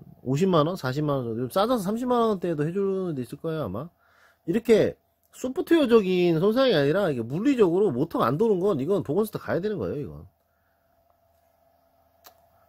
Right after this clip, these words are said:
여튼 전원선도 꼽아놓으면 안 될 것 같습니다. 전원선도 뽑아놔야겠어.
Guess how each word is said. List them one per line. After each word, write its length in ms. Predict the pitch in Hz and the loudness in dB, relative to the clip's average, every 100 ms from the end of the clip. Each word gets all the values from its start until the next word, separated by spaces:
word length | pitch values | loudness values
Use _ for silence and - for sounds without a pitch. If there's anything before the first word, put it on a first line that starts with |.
| _ - | _ -16
여튼 320 | 104 90 78 87 _ _ _ _ _ _ _ _ _ _ _ _ | -14 -14 -16 -18 _ _ _ _ _ _ _ _ _ _ _ _
전원선도 580 | - 139 160 156 143 131 | -2 0 2 0 -2 -4
꼽아놓으면 340 | - 165 151 87 | -4 -2 -2 -2
안 40 | |
될 100 | 113 | -4
것 120 | 92 | -10
같습니다. 260 | - 85 - | -16 -20 -14
전원선도 280 | 127 127 95 | -12 -12 -14
뽑아놔야겠어. 580 | 139 165 107 - - | -12 -10 -10 -14 -20